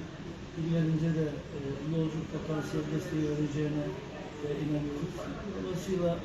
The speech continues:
bu sahamız da, e, önceden çok aktif değildi, e, sahası geniş değildi. Fakat, e, İbrahim Başkanımız da Mahmut Civelek İl Başkanımızın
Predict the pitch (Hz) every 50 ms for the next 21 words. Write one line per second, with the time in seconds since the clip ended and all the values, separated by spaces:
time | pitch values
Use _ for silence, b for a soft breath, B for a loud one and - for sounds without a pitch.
0 | 156 156 165 160 - - 185 180 180 180 185 190 185 165 160 175 175 170 170 -
1 | - - - - - - - - - - - - 156 151 151 151 160 165 175 175
2 | 165 175 170 170 175 175 165 165 180 180 165 165 180 160 139 - 180 - - 185
3 | 185 185 185 165 156 160 165 170 165 - - 160 151 147 147 147 147 147 - 170
4 | 165 160 170 170 160 - - 180 175 165 160 165 165 165 - - - 180 185 190
5 | 175 175 208 - - - - 180 175 180 185 175 - - - - - - - -
6 | - - - - - - - 156 151 151 160 170 160 165 175 175 175 175 175 -
7 | - - - 165 160 160 - 170 170 165 170 170 170 160 165 170 165 165 165 165
8 | 165 170 165 - - 170 165 165 165 160 156 - 180 170 165 165 165 151 - -
9 | 160 160 160 156 151 165 160